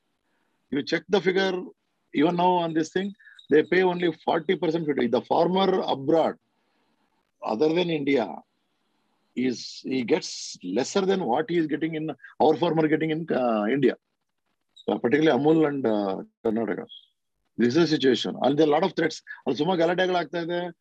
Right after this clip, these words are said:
ಆ, "You are not paying" ಅಂತೆಲ್ಲ ಹೇಳಿ, ಆ, ಫಾರ್ಮ್ಸ್ ಎಲ್ಲ ಸ್ವಲ್ಪ ಕ-, ಕ್ಲೋಸ್ ಮಾಡ್ತಾ ಇದ್ದಾರೆ. ಆ, ಡ-, ಇದು ನಂಬರ್ನ ಕಮ್ಮಿ ಮಾಡ್ತಾ ಇದ್ದಾರೆ. ಅಲ್ಲಿ ಸ್ಲಾಟರಿಂಗ್ ಜಾಸ್ತಿ ಆಗುತ್ತೆ. ಹೌಸ್ನ ಅದೇ,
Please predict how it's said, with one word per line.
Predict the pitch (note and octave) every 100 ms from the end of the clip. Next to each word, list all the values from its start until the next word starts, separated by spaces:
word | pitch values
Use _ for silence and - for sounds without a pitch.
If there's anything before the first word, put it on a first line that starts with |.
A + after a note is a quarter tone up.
| _ _ _ -
ಆ, | D3+ D3
"You | D3
are | C#3+
not | D#3+ -
paying" | D#3+ E3 E3 D#3+
ಅಂತೆಲ್ಲ | D#3 D#3+
ಹೇಳಿ, | D#3 D3+ D#3 D#3 - _ _ _ -
ಆ, | A#2 A#2 A#2 A2+
ಫಾರ್ಮ್ಸ್ | - C#3+ D#3 D#3+
ಎಲ್ಲ | D#3 D3+
ಸ್ವಲ್ಪ | C#3 C#3+
ಕ-, | C#3 C#3 C3 B2 B2
ಕ್ಲೋಸ್ | A#2+ D#3 D3+
ಮಾಡ್ತಾ | D3+ C3 C#3
ಇದ್ದಾರೆ. | C3+ C#3 C#3 C3+ C#3 _ - - _ -
ಆ, | A#2 A2
ಡ-, | A2 A2 A2 A2
ಇದು | G#2+ G#2 G#2 G2 G2+ G#2 G2+ G2
ನಂಬರ್ನ | G#2+ C3+ D#3 C#3+
ಕಮ್ಮಿ | C3+ C#3+
ಮಾಡ್ತಾ | D3 B2 B2+
ಇದ್ದಾರೆ. | B2 B2 B2+ _ _ _ _ _ _ -
ಅಲ್ಲಿ | C#3
ಸ್ಲಾಟರಿಂಗ್ | - D3 G3 F#3
ಜಾಸ್ತಿ | E3 E3+
ಆಗುತ್ತೆ. | - A#2+
ಹೌಸ್ನ | D3 C#3+ E3
ಅದೇ, | C#3 A#2+ A#2+ G#2 F#2